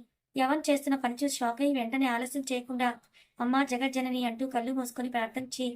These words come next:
కోపంగా యవన్ వంక చూస్తూ 'ఉఫ్' అంటూ నోటితో గాలి వదిలింది. ఆ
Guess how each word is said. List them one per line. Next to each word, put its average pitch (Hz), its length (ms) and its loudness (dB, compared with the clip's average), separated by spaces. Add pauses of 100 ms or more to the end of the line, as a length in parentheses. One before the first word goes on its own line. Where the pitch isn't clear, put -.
(420)
కోపంగా 302 360 4
యవన్ 269 300 4
వంక 277 200 0
చూస్తూ 262 320 -4
'ఉఫ్' 285 300 -6
అంటూ 262 260 0 (500)
నోటితో 302 360 4
గాలి 247 300 0
వదిలింది. 240 440 -2 (400)
ఆ 247 100 2